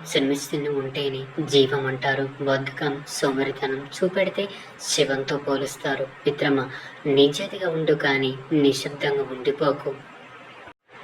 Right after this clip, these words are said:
మౌనంగా ఉండు కానీ మాట పడకు మిత్రమా. విలువ లేని చోట నోరు విప్పకు.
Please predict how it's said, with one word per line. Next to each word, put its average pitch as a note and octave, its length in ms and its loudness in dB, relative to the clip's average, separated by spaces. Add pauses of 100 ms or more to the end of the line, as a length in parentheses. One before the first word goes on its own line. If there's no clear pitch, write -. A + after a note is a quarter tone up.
(140)
మౌనంగా D#3+ 560 4
ఉండు C#3+ 340 4 (160)
కానీ C3+ 320 4 (160)
మాట B2 320 -2
పడకు D#3 360 -2
మిత్రమా. C#3+ 500 2 (320)
విలువ C#3 340 6
లేని E3 280 0 (120)
చోట - 180 0 (260)
నోరు C3 360 -2
విప్పకు. C#3 520 0